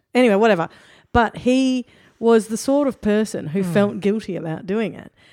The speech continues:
Speaker 1: So he would take all of his household chores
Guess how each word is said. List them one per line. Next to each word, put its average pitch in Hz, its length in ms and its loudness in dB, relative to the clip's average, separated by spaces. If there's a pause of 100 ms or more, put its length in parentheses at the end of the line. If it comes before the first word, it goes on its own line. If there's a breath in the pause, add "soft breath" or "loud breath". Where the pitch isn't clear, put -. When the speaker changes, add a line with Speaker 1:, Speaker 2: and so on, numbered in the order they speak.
(180 soft breath)
Speaker 1:
So 202 420 -2
he 226 180 -6
would 214 180 -10
take 196 280 -6
all 226 240 -2
of 208 80 -8
his 214 140 -10
household 175 540 -10
chores 170 560 -12